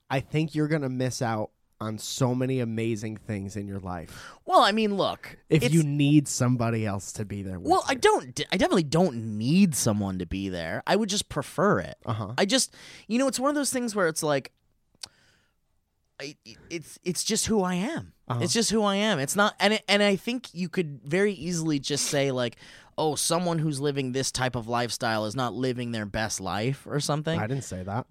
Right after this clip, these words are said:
Speaker 2: But
Speaker 1: I
Speaker 2: it's
Speaker 1: just
Speaker 2: like,
Speaker 1: said you're gonna miss out on a lot of shit,
Speaker 2: I'm
Speaker 1: which,
Speaker 2: just
Speaker 1: which is being proven right now.
Speaker 2: <laughs> Yeah,
Speaker 1: You're
Speaker 2: I mean,
Speaker 1: telling the story of proving what I'm saying right,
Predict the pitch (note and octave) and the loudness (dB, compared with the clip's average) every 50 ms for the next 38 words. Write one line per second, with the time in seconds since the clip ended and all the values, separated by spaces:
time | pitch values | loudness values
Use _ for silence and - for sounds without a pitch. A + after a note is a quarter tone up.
0 | _ - G#3 - - C#3+ D3 - D#3 C#3+ C3+ C#3 B2+ C3+ B2 A#2 A#2+ A#2+ A#2 - | _ 4 4 6 6 4 6 4 4 4 4 4 4 4 4 4 4 2 2 4
1 | B2 A#2 A#2+ A#2+ A#2+ A#2+ A#2+ A#2+ A#2+ A#2+ A#2 B2 A2+ - - D3+ D3 - G#3 B3 | 2 2 2 2 2 0 0 2 2 2 2 0 -2 2 2 2 6 6 6 8
2 | F3 F3+ F3+ - - - F3 F3 F3 D#3+ - - - - D#3 D3 C3 C3 D#3 D3+ | 8 8 6 6 4 2 4 4 4 4 4 -2 0 2 2 2 4 6 6 6
3 | D3 D3 B2 A#2+ C#3 D#3+ D#3 B2+ B2+ A#2+ A#2 A2 F#2+ - _ _ - - - _ | 6 4 2 4 4 6 6 4 4 0 0 -2 -4 -8 _ _ -20 -20 -20 _
4 | _ - - A#2 B2 D3 C#3 C3+ A#2+ A#2 B2 C3+ C3+ - - G#3 - - - - | _ -14 -8 0 2 4 4 4 2 0 -2 -2 -2 2 2 2 2 2 -2 -8
5 | - - F#4+ - - C4 - - - F3+ G3 G#3+ G3+ F#3+ F3 D#3+ E3+ F3 F#3 G3 | 2 4 4 4 4 0 -2 2 6 6 10 12 12 10 10 8 6 6 6 4
6 | G3 F#3 F#3 E3 - - F3 F3 E3+ E3 D#3 D3 C3+ - - - D#3+ E3+ D#3+ D3+ | 4 4 2 0 2 4 6 6 8 6 6 4 2 -2 -2 4 4 4 6 6
7 | D#3+ D3 D3 D3 C#3 C#3 C#3 C3 - - C#3+ B2+ B2 A#2+ B2 B2 A#2 G2+ | 2 2 2 2 2 2 0 -2 -2 -2 -2 -2 0 0 0 0 -2 -2